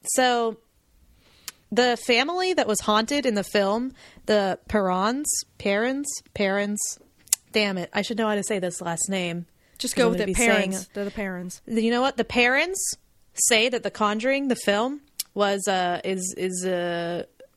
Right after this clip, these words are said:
Speaker 1: a basically a true story.
Speaker 2: Hmm.
Speaker 1: The film, that there are liberties taken and a few discrepancies, but it is what it claims to be. It's a true story. And that was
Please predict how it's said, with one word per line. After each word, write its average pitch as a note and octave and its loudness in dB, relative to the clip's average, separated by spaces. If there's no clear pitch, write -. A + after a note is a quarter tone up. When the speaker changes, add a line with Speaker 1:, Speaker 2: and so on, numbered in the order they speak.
Speaker 1:
a G#3 0
basically A3+ 0
a G#3 0
true A#3 -2
story. A3+ -2
Speaker 2:
Hmm. B4 -6
Speaker 1:
The G3+ 0
film, A#3+ 0
that A3 2
there A#3+ 4
are D4 2
liberties A#3+ 2
taken D4+ 2
and A#3 0
a G3+ 0
few A#3 0
discrepancies, A#3+ 0
but A3 2
it A3 4
is G#3 2
what G#3+ 2
it A3 -2
claims G3+ -2
to G3 -4
be. F#3+ 0
It's - -8
a F#3 -2
true G3 0
story. E3 -2
And G3 -4
that F#3+ 0
was F#3 0